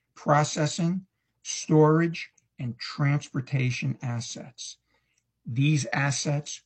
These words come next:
are critical to the export of L N G to Europe. Due to the new European needs and the current U S needs, ONEOK is well positioned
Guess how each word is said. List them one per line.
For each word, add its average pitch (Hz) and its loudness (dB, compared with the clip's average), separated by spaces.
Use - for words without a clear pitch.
are 120 -8
critical - -4
to - -6
the 139 -4
export 131 -4
of 123 -6
L 135 2
N 135 2
G 110 -2
to 113 -6
Europe. 110 -4
Due 151 6
to 165 2
the 139 4
new 147 8
European 147 2
needs 147 -4
and 123 -6
the 113 -10
current 156 -2
U 127 -6
S 214 -6
needs, 110 -12
ONEOK 165 -2
is 120 -10
well 123 -6
positioned 156 -8